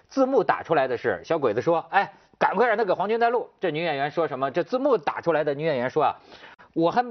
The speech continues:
我还没说服他，我怎么让他给你带路？”实际上，这个当时女演员嘴里说出来的词儿，我听着，还有好几个人听着呢，是说什么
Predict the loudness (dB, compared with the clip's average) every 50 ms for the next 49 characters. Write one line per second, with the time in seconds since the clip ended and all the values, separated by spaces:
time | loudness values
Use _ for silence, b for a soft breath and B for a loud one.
0 | -6 -8 -2 0 0 2 2 0 -2 -2 -2 -2 -2 -2 0 0 0 0 0 0
1 | 0 -2 -4 -4 -2 0 0 0 0 0 0 -2 -2 -2 -2 0 0 0 0 -2
2 | -4 -6 _ _ B B B B B B -10 -4 -4 -2 -2 -2 -2 -2 -2 -2
3 | -2 -2 -2 0 2 0 0 0 -2 -6 -4 -2 0 0 0 0 0 -2 0 0
4 | 0 2 2 0 -2 -4 -4 -2 0 0 0 0 0 -2 -2 -2 0 0 0 0
5 | 0 0 0 -2 -4 -4 -2 0 0 0 0 -2 0 0 0 0 0 0 0 0
6 | 0 -2 -2 -6 -4 0 0 0 0 0 -2 -4 -2 -2 -4 -4 -4 -2 0 0
7 | 0 0 0 -2 0 0 0 -2